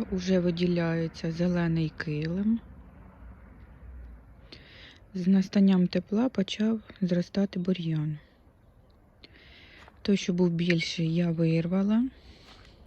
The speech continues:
Маленький я не чіпала. Буде по мірі підростати і буду його проривати. А ось такий бур'ян, зараз я вам покажу. Ось, його дуже багато.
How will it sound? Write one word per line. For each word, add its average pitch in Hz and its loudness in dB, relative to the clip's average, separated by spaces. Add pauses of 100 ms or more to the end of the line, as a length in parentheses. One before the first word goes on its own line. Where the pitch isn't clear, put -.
(880)
Маленький 208 4
я 220 6
не 220 6
чіпала. 156 -4 (800)
Буде 202 4
по - 2
мірі 180 6
підростати 196 0
і 196 4
буду 208 4
його 190 4
проривати. 156 -2 (960)
А 180 -4
ось 190 0
такий 285 0
бур'ян, 170 4
зараз 170 0
я 165 0
вам 170 0
покажу. 170 -4 (3250)
Ось, - -4
його 196 6
дуже 220 6
багато. 165 2